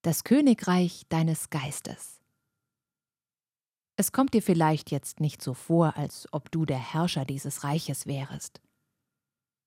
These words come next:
Vielleicht sieht es so aus, als ob es über dich herrschen würde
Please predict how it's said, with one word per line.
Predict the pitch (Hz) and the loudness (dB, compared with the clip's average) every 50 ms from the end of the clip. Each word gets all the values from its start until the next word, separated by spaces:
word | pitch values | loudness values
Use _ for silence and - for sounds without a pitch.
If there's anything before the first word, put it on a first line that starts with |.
| _ _ _ _ _ | _ _ _ _ _
Vielleicht | - 196 190 196 202 226 214 - | 2 4 6 6 6 4 2 2
sieht | - 233 - 220 | 0 2 2 2
es | 202 - | 0 0
so | - 208 - - | 2 0 2 4
aus, | 180 185 190 180 - - - _ _ _ _ _ _ _ _ _ _ | 4 4 4 2 0 -2 -14 _ _ _ _ _ _ _ _ _ _
als | - 185 180 - - | -2 0 0 0 0
ob | 196 - - 185 | -2 -2 0 -2
es | 170 - - | -2 -2 0
über | - 202 160 175 160 | 0 2 2 2 2
dich | 147 - 254 - - - - | 2 2 -2 -2 -4 -8 -6
herrschen | - - 160 - - 165 151 143 151 | -4 -4 -4 -4 -4 -4 -4 -2 0
würde | 151 156 156 - 147 147 - | 0 0 0 0 -2 -4 -6